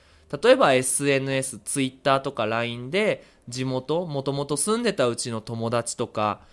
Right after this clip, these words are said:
家族とかとメッセージのやり取りをするから、なんか誰かと常にいつもつながってる状況が携帯電話にあるんですけど、問題は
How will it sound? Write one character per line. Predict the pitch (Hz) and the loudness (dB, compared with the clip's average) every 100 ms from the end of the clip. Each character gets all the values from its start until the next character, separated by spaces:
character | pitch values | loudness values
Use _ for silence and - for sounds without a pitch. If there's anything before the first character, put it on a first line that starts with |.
| - | -18
家 | - 147 | -2 0
族 | 131 - | 0 -4
と | - | -10
か | 104 104 | -6 -6
と | - 214 | 2 2
メ | 165 | 4
ッ | 165 | 2
セ | - 123 | 2 0
ー | |
ジ | 104 | -2
の | 107 | -6
や | 104 | -4
り | 127 143 | -2 -2
取 | 127 101 | -2 -4
り | |
を | |
す | 98 - | -6 -8
る | 104 | -8
か | 98 | -8
ら、 | 92 117 107 - - _ - | -4 -2 -2 -6 -20 _ -6
な | 311 | -2
ん | |
か | 226 | 2
誰 | 151 254 294 | 4 4 4
か | 185 | 0
と | - 262 139 - _ | 4 4 4 -2 _
常 | - 208 147 | -2 0 0
に | 107 90 _ - | -2 -10 _ -8
い | 165 | -6
つ | 147 | -4
も | 123 101 - | -4 -6 -6
つ | - 135 | -4 0
な | 123 | 0
が | 117 | 0
っ | 113 | -2
て | - | -4
る | 107 170 - - | -4 -6 -8 -12
状 | 131 139 | 0 2
況 | 135 131 127 | 2 -2 2
が | 180 196 101 - | 4 4 2 -6
携 | - 202 | -2 2
帯 | 208 208 | 2 2
電 | 208 | 0
話 | 139 | -2
に | 101 | 0
あ | 120 | 0
る | 127 | 0
ん | 98 | -4
で | 87 | -10
す | - | -14
け | 101 | -6
ど、 | 120 120 90 - - - - | 0 0 -2 -8 -20 -20 -6
問 | 160 254 277 | -2 0 4
題 | 277 254 | 4 6
は | 254 233 123 | 4 4 0